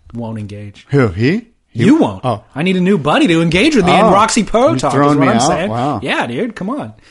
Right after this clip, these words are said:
Speaker 1: No, I,
Speaker 2: I mean,
Speaker 1: I, I'm
Speaker 2: I
Speaker 1: telling you,
Speaker 2: watched
Speaker 1: though.
Speaker 2: it. You know, I, I, I watched it, you know, and
Speaker 1: Okay.
Speaker 2: it's good. It's not bad. I'm not, I'm just saying that the highest level of surfing that I can watch it, you know,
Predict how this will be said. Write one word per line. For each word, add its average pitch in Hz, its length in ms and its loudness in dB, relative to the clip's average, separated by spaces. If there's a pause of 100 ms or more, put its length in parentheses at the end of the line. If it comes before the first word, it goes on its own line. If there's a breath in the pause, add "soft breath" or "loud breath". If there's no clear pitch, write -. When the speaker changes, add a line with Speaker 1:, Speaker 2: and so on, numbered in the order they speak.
(400 loud breath)
Speaker 1:
No, 151 180 2
I, 165 380 0
Speaker 2:
I - 20 2
mean, 175 300 0 (180)
Speaker 1:
I, 175 140 2
I'm 196 160 2
Speaker 2:
I 190 80 2
Speaker 1:
telling 214 80 4
you, - 20 4 (240)
Speaker 2:
watched 220 100 2
Speaker 1:
though. 127 60 4
Speaker 2:
it. 110 100 -8
You 139 100 2
know, 170 200 2
I, 151 220 -2 (120)
I, 143 140 -6 (140)
I 156 100 -2
watched 220 420 -2
it, - 140 -20 (140)
you 131 100 -6
know, 151 320 -2
and 143 140 -2
Speaker 1:
Okay. 147 160 0
Speaker 2:
it's 147 180 -2
good. 147 400 0
It's 127 160 -8
not 180 260 -2
bad. 214 300 2
I'm 147 80 -2
not, 170 220 2
I'm 147 80 -2
just 190 200 -2
saying 214 300 0
that 135 320 -4 (460 loud breath)
the 147 100 0
highest 185 480 0
level 180 300 4
of 135 80 -2
surfing 180 460 0
that 139 100 4
I 143 100 4
can 143 160 0
watch 143 320 2
it, 143 260 -4 (220)
you 160 80 -2
know, 143 240 2